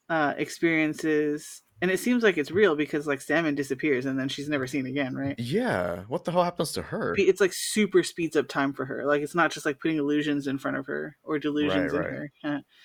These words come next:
Speaker 1: Um,
Speaker 2: <laughs>
Speaker 1: it just, like, super speeds up time just for her. And so she experiences the birth of her daughter and the entire life and death of her daughter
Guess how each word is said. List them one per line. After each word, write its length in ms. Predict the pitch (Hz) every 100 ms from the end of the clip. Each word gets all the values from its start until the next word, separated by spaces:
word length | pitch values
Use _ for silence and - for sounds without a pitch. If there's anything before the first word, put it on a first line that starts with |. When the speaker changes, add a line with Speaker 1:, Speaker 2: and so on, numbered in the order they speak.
| - - - 165
Speaker 1:
Um, 340 | 156 135 104 98
Speaker 2:
<laughs> 120 | - -
Speaker 1:
it 100 | 165
just, 200 | 170 160
like, 200 | 165 147
super 280 | - 180 160
speeds 300 | - 165 151
up 120 | 110
time 560 | - 190 180 147 151 143 _ -
just 320 | 156 160 -
for 140 | - 139
her. 540 | 240 214 143 143 165 _ _
And 220 | - 170 160
so 80 |
she 200 | 160 -
experiences 680 | 160 - 170 165 156 - 156
the 100 | 156
birth 220 | 131 147
of 100 | 147
her 100 | 156 160
daughter 380 | 180 175 147 139
and 240 | 147 147
the 120 | 147
entire 440 | 147 - 170 151 147
life 440 | 151 170 147 143 -
and 260 | 143 139 -
death 300 | 165 165 -
of 200 | 127 139
her 120 | 139
daughter 500 | 143 135 131 131 156